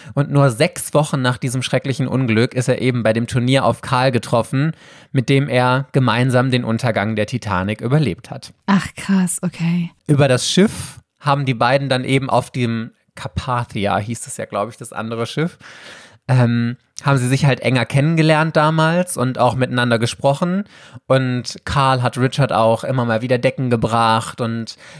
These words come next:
Speaker 1: den hat diese Geschichte eben total mitgenommen und bewegt. Und dann, als sie eben so kurze Zeit darauf, äh, aufeinander getroffen sind, waren die Beine natürlich noch nicht komplett wieder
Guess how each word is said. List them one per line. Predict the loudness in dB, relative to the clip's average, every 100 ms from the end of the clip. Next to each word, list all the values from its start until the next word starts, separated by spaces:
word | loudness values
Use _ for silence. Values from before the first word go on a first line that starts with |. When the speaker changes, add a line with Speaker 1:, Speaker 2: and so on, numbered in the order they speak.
| -4
Speaker 1:
den | 0 2
hat | 2
diese | 0 0
Geschichte | 0 0 -2 -2
eben | -2 -2
total | -4 -6 -4 0 0
mitgenommen | -2 -2 0 2 2 0
und | -6 -6
bewegt. | -4 0 0 0 -2 -18 -20 -20 -20 -12 -4
Und | 0 2
dann, | 2 0
als | -2
sie | 0 0
eben | 2 2 -2 -6 _ _ _
so | -2 2
kurze | 2 0 0
Zeit | 0 2
darauf, | 2 4 4 2 -6 -4
äh, | 0 2 2 2 -4 -12 -2
aufeinander | 0 2 2 4 4
getroffen | 2 0 0 0
sind, | 2 2 2 -2 -8 -20 -6
waren | 0 2 2
die |
Beine | 2 2 2
natürlich | 0 0 -2 -2
noch | -2
nicht | -2 -4
komplett | -2 -2 -2 -4 2 2 0 -2
wieder | 2 4 4 2 0 -4